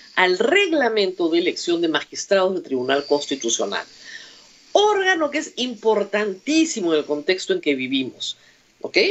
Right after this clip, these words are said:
Porque es el que dirime los conflictos entre ejecutivo y legislativo. El que le dice al legislativo, y le ha dicho varias veces en este quinquenio,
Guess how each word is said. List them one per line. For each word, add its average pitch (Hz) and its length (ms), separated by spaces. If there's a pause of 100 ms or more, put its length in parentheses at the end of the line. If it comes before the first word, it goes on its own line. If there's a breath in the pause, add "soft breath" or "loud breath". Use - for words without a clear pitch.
Porque - 220
es 247 80
el 254 100
que 185 140
dirime 240 540
los 190 160
conflictos 190 560
entre 147 200
ejecutivo 302 540
y 285 40
legislativo. 120 680 (440 loud breath)
El 190 180
que 202 100
le 214 100
dice 311 260
al 269 60
legislativo, 226 600
y 151 60
le 147 120
ha 143 40
dicho 160 320
varias 156 280
veces 160 320
en 131 120
este 175 200
quinquenio, 240 540